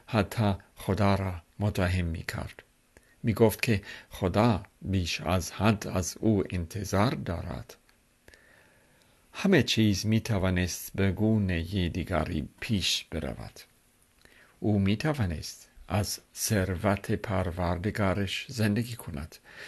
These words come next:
و از تمام عطای پروردگارش سود ببرد تا سود بیشتری تولید کند. جامعهٔ عزیز،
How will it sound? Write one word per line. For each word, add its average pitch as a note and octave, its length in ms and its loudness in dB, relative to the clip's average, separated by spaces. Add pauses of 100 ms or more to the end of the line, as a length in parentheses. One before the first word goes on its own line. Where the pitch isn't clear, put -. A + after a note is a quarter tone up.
(140)
و G2+ 60 4
از G2+ 200 4
تمام G#2+ 460 2
عطای G2 760 0
پروردگارش F#2+ 1400 -2 (280)
سود B2 440 0 (120)
ببرد - 520 -8 (540)
تا G2+ 420 4 (360)
سود - 540 0 (340)
بیشتری F2+ 680 -2 (320)
تولید G2 440 0
کند. - 460 -12 (1300)
جامعهٔ D#3+ 420 4
عزیز، E2+ 580 -2